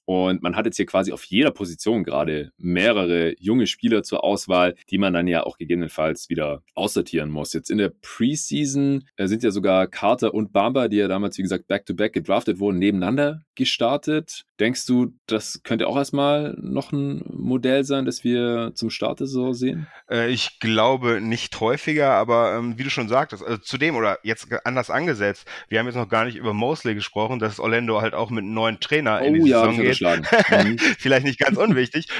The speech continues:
Speaker 2: ähm,
Speaker 1: Auf jeden.
Speaker 2: der sich halt Head Coach aber auch finden muss. Man hört von Oldschool Coaching mit vielen neuen Ideen, man hört von defensiver Grundeinstellung, aber auch er wird, äh, sich selbst finden müssen als Head Coach diese Saison und wird auch diverse Sachen ausprobieren, wie eben auch dieser Frontcourt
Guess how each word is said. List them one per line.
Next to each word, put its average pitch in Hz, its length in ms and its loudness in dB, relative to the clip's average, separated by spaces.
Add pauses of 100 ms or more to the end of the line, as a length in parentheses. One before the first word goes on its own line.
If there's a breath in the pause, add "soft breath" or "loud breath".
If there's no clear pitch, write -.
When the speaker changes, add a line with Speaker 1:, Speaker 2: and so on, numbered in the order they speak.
Speaker 2:
ähm, 127 180 2
Speaker 1:
Auf - 120 -2
jeden. 104 280 0
Speaker 2:
der 139 140 4
sich 143 160 -6
halt 131 140 0
Head 147 220 0
Coach 143 260 -2
aber 120 200 0
auch - 140 0
finden 95 360 -6
muss. 98 280 -8
Man 110 180 -2
hört 120 260 0
von 120 360 -4
Oldschool 127 540 -4
Coaching 123 480 -4
mit 117 160 -2
vielen 143 320 2
neuen 147 340 4
Ideen, 143 440 2
man 131 160 2
hört 135 200 2
von 127 380 -4
defensiver 135 560 -2
Grundeinstellung, 139 800 -2 (120)
aber 120 240 0
auch 127 160 -2
er 139 480 2
wird, 123 340 0
äh, 117 200 -2
sich 110 200 -8
selbst 120 300 0
finden 170 440 -4
müssen 156 300 -4
als 123 180 -2
Head 156 160 -4
Coach 151 200 -4
diese 147 220 -6
Saison 143 340 0
und 120 200 -6
wird 147 180 0
auch 127 160 0
diverse 131 460 0
Sachen 135 220 -6
ausprobieren, 95 720 -4
wie 107 180 -2
eben 120 140 -2
auch 117 180 -2
dieser 117 280 -6
Frontcourt 123 560 -2